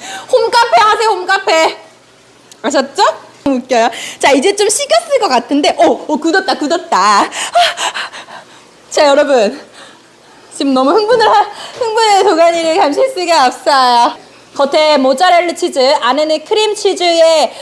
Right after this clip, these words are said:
어, 치즈의 향연과 풍미를 그대로 느낄 수 있는 이 브라타 치즈를 이 천연 버터 이십사 프로가 함유된 프랑스,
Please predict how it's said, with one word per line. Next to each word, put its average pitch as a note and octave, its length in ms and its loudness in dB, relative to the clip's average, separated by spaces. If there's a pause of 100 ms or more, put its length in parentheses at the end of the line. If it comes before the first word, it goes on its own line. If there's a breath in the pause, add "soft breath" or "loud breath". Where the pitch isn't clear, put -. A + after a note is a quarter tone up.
(160 loud breath)
어, A#3+ 100 0
치즈의 F4+ 540 0
향연과 F#4+ 520 0
풍미를 G4+ 380 -4
그대로 F4+ 360 0
느낄 D4 280 -2
수 - 140 -10
있는 D4+ 200 2
이 D#4+ 80 2
브라타 D#4+ 360 2
치즈를 C#4+ 640 0 (380 loud breath)
이 A3+ 100 2
천연 G4+ 380 0
버터 F4+ 280 2
이십사 C#4+ 560 -2
프로가 F#4+ 280 0
함유된 F4+ 600 0 (220 loud breath)
프랑스, G4 800 0